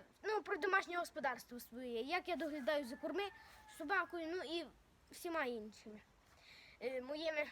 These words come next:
домашніми улюбленцями. Ну,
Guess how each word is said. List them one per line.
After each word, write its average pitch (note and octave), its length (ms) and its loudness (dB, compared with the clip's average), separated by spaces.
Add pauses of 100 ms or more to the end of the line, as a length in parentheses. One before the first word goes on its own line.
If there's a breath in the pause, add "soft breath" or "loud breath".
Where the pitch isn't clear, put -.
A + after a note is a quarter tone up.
домашніми C#4 600 0 (300 loud breath)
улюбленцями. G#3 720 -10 (920 loud breath)
Ну, A4 260 2